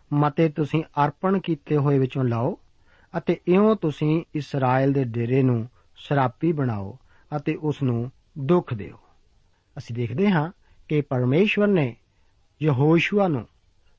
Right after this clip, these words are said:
ਜੋ ਕਿ ਉਸ ਦੇ ਦੁਆਰਾ ਨਿਯੁਕਤ ਕੀਤਾ ਹੋਇਆ ਇਸਰਾਏਲੀਆਂ ਦਾ ਸੈਨਾਪਤੀ ਸੀ, ਆਪਣੇ ਵੱਲੋਂ ਖਾਸ ਤੌਰ ਤੇ ਇਸ ਦੇ ਲਈ ਹੁਕਮ ਦਿੱਤਾ ਕਿ ਉਹ ਯਰੀਹੋ ਵਿੱਚੋਂ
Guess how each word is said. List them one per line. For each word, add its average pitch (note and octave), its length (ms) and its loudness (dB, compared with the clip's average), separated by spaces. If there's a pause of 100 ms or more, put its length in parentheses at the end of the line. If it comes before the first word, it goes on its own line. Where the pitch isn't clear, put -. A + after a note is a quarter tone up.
ਜੋ D#3 160 0
ਕਿ C#3+ 400 2 (400)
ਉਸ D#3 180 -4
ਦੇ D#3+ 120 2
ਦੁਆਰਾ C#3 400 2
ਨਿਯੁਕਤ D#3+ 400 -2
ਕੀਤਾ C#3 360 -4
ਹੋਇਆ B2+ 380 0
ਇਸਰਾਏਲੀਆਂ B2+ 520 -4
ਦਾ E3 100 -2
ਸੈਨਾਪਤੀ B2+ 680 -2
ਸੀ, - 280 -16 (600)
ਆਪਣੇ G#3 360 0
ਵੱਲੋਂ F#3 360 4
ਖਾਸ G3 360 2
ਤੌਰ F3+ 160 0
ਤੇ D#3+ 140 -4
ਇਸ C#3+ 120 -4
ਦੇ D#3 80 -2
ਲਈ D3 140 2
ਹੁਕਮ B2+ 300 -2
ਦਿੱਤਾ B2 460 0 (400)
ਕਿ F3+ 220 4
ਉਹ G3 240 4
ਯਰੀਹੋ D3 540 2
ਵਿੱਚੋਂ C#3 420 -2